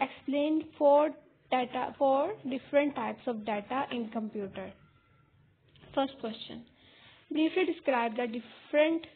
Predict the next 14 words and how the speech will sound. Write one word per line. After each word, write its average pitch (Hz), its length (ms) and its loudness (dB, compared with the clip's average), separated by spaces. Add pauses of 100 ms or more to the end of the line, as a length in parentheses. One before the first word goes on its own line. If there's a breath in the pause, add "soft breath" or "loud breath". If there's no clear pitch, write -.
(160)
guided 233 560 0 (240)
media। 208 300 -4 (1400)
Define 240 560 -2
data 262 240 0
communication, 294 680 -2 (360)
explain 247 520 -4
basic 262 340 -2
components 240 640 -2
of 254 160 -4
data 214 240 -4
communication। 214 760 -8 (2000 loud breath)
What 330 180 4
is 330 180 0
a 320 80 4